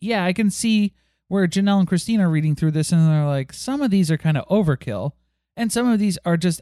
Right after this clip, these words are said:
outright, nobody is doing this because it's not physically possible."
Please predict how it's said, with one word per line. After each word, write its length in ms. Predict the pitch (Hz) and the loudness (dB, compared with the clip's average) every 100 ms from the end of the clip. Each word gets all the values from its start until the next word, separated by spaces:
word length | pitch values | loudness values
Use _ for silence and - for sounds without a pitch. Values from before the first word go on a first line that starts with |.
| - | -4
outright, 440 | 185 175 165 - | -2 0 -2 -2
nobody 840 | 170 180 180 208 214 196 180 165 | -10 -2 2 4 4 4 4 2
is 200 | 160 131 | 0 -2
doing 320 | 139 214 196 135 | 0 2 2 0
this 320 | 117 123 - _ _ - | -2 -6 -10 _ _ -6
because 200 | 170 170 | -2 0
it's 120 | 160 | 0
not 160 | 185 | -2
physically 380 | - 180 151 131 | 0 -2 -2 -6
possible." 720 | 120 196 214 190 135 127 87 | -8 -6 -4 -4 -6 -10 -12